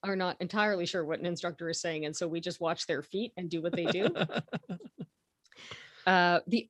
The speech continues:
Speaker 1: other issue with the masks is it's harder for us as students to sort of interact with each other,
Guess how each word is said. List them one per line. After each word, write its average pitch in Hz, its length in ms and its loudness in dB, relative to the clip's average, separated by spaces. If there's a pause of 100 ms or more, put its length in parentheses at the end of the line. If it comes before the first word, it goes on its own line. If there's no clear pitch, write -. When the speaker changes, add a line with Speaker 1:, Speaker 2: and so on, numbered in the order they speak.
(120)
Speaker 1:
other 320 480 4 (180)
issue 196 460 4
with 170 300 -2
the 196 80 0
masks 180 640 -2
is 196 240 4
it's 220 180 0
harder 233 680 2 (600)
for 208 340 4
us 202 240 4
as 185 240 2
students - 680 0
to 294 80 -2
sort 262 200 2
of 214 160 0 (120)
interact 247 440 2
with 240 120 -4
each 233 180 -4
other, 202 480 2